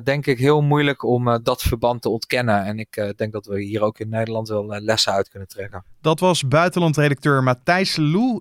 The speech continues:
Speaker 2: En voor dit weekend heeft hij ook een weekendstuk geschreven over dit onderwerp. Deze vind je aan het eind van de middag vandaag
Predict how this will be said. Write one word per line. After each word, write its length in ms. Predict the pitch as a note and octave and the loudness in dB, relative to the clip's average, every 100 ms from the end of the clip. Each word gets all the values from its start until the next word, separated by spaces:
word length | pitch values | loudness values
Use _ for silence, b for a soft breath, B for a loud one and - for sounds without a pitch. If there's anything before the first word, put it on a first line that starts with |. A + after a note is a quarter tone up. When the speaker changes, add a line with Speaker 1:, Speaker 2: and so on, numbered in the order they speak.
| - | -6
Speaker 2:
En 240 | F3 F#3 | -2 -2
voor 260 | - F3+ F#3 | -2 0 0
dit 180 | D#3+ C3 | 0 -2
weekend 380 | G3 G#3 F3+ | -2 -2 -2
heeft 220 | - D#3+ - | -2 -2 0
hij 100 | D3+ | 0
ook 160 | D3 | 0
een 280 | C#3 B2+ B2+ | 0 0 -2
weekendstuk 640 | B2 F#3+ A#3 G#3 - F3+ E3 | -2 -2 0 0 0 0 0
geschreven 520 | - - A#3 C#3+ C3+ | -2 0 2 2 2
over 180 | C3 C3+ | 2 2
dit 120 | C3+ | 0
onderwerp. 500 | C3 B2+ B2+ F3 - B B B | -4 -2 0 0 -6 B B B
Deze 320 | - C#3 - | 0 2 2
vind 220 | B2+ C#3+ B2+ | 0 0 2
je 80 | |
aan 140 | - B2 | 0 -2
het 120 | A#2+ | -4
eind 300 | - F3 A3+ | -4 -2 -2
van 140 | - | -2
de 60 | G3+ | -2
middag 380 | F3+ D#3 D#3+ - | 2 2 2 0
vandaag 460 | D3 C3+ C3 C#3+ | -2 2 2 0